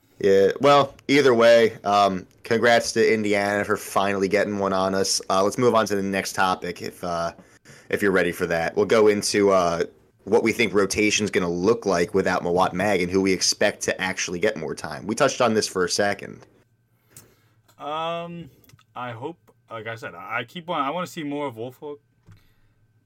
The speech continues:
Speaker 2: And we know, we probably know we're gonna see more of Palmquist.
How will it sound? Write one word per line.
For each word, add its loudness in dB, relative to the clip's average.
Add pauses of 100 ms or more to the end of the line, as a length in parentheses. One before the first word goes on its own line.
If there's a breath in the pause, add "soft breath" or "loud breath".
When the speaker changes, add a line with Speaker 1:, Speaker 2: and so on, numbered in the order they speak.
(120)
Speaker 2:
And -20
we -12
know, -6
we -12
probably -6
know -6
we're -8
gonna -8
see -16
more -10
of -16
Palmquist. -12